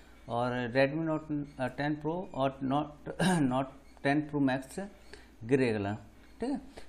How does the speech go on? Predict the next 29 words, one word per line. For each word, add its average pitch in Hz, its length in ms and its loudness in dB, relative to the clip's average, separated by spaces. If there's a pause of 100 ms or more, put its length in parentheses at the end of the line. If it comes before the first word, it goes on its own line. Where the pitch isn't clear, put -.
(120)
यहाँ 143 160 -4
पे 156 100 -2
आप 151 60 0
देख 147 200 -2
सकते 151 200 -8
हैं 151 100 0
बहुत 135 220 0
अच्छी 143 260 -6
इसकी 151 220 -6
finishing 143 420 -2
है 156 120 0
और 143 180 0
आपका 135 240 -2
बहुत 139 240 -4
प्यारा, 135 220 2
और 127 440 0
इसमें 156 240 -2
अगर, 147 140 0
अ, 120 800 -2
water 127 280 0
भी 156 100 -2
लग 156 160 0
जाता 143 180 0
है 151 60 -2
तो 160 60 -4
वो 165 80 -4
गिर 135 160 -2
जाता 123 360 -4
है, 190 120 -8